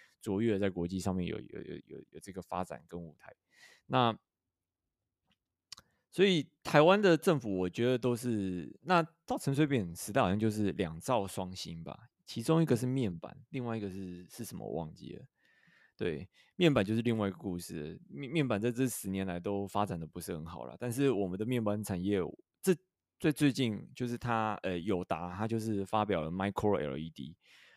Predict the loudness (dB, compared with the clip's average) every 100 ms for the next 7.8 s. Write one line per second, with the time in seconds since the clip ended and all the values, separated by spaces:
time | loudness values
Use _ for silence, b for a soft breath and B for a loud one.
0 | b -14 -6 2 4 4 2 0 b b
1 | b 2 8 8 8 8 8 6 6 6
2 | 8 6 4 _ _ -2 2 4 4 4
3 | 0 -2 -2 0 0 0 -2 0 0 -2
4 | -4 -6 -10 -8 -8 -6 4 6 6 8
5 | 8 8 6 2 0 -2 -2 -4 -8 _
6 | _ -4 -2 -2 -2 -2 0 0 0 -2
7 | -2 -2 -2 -2 -4 -4 -4 -4